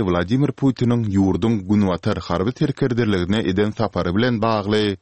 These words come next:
ýaýradan videosynyň dowamynda rus lideri Moskwanyň söwüşde öňde goýun maksatlaryna ýetilmegine çagyryş etdi. Öňkü rus diplomaty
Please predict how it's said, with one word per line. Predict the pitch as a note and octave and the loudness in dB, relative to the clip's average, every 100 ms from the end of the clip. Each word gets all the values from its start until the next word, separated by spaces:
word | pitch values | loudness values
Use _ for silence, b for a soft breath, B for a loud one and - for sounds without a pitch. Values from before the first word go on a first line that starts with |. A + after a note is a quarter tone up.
| - | -2
ýaýradan | F#2+ G2 G2 F#2+ G2 F2 E2+ | 2 2 2 0 0 0 0
videosynyň | C#3 C3+ D#3 C#3 B2+ B2+ | 0 2 0 0 0 0
dowamynda | A#2+ A#2 A#2+ A2+ A2 G#2+ A2 A#2 G2 F2 | 2 2 2 2 2 2 2 2 0 0
rus | A2 C#3+ | 0 0
lideri | C3 C3 A#2+ B2 B2 A#2+ G2 _ - | 2 2 2 2 2 2 -2 _ -2
Moskwanyň | F#2+ G2 - G2 F#2+ A#2 - | 0 0 0 0 2 0 0
söwüşde | D3+ C#3 C3 - C3+ B2+ | 2 4 2 0 0 2
öňde | G2 F#2 F#2 C#3 | 2 0 0 2
goýun | D3+ C#3+ C3+ | 2 2 2
maksatlaryna | C3 - B2 A#2 G#2 A#2+ | 0 -2 0 0 2 2
ýetilmegine | A#2 - A#2 A2 F#2+ F#2+ G#2 G#2+ | 0 2 2 4 2 2 0 -2
çagyryş | - C#3+ C3+ G2 - | -2 0 0 -4 -4
etdi. | F2+ - - G2 G2 F2+ F2+ _ _ | -4 -6 -2 0 2 -2 -6 _ _
Öňkü | - G2 F#2+ C#3+ | 0 0 2 2
rus | C3+ C#3+ - | 2 -2 -4
diplomaty | C3 C3+ B2 A#2+ A#2 - A#2+ A#2+ | 0 0 2 0 -2 0 2 2